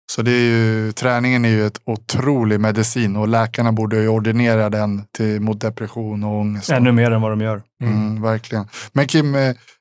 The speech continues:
Speaker 1: då i fängelset så här, man, som Martin sa, det är ju så spännande för oss att höra allt det här. Men var det någonting rent fysiskt då? Blev det fighter där inne mellan de olika grupperingarna? Eller kunde,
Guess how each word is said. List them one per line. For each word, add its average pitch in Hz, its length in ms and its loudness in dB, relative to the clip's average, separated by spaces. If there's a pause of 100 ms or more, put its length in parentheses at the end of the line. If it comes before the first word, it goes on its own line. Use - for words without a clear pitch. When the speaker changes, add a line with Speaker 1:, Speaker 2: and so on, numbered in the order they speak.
(140)
Speaker 1:
då 135 580 4
i 156 200 0
fängelset 135 540 0
så 123 100 0
här, 117 520 2
man, 120 460 2
som 123 180 0
Martin 117 240 -2
sa, 110 240 0
det 107 120 0
är 120 40 4
ju 120 100 2
så 113 160 -2
spännande 127 600 0
för 110 140 -2
oss 107 160 -2
att 107 80 -4
höra 127 320 2
allt 113 180 0
det 110 60 0
här. 107 60 2
Men 123 160 2 (460)
var 139 300 6
det 131 480 6
någonting 131 520 2
rent 131 220 2
fysiskt 156 460 0
då? 107 100 -2
Blev 120 280 2
det 120 100 0
fighter 120 560 0
där 110 180 2
inne 113 280 0
mellan 107 280 2
de 101 120 -2
olika 104 320 -4
grupperingarna? 107 580 -2
Eller 113 160 0
kunde, 113 400 0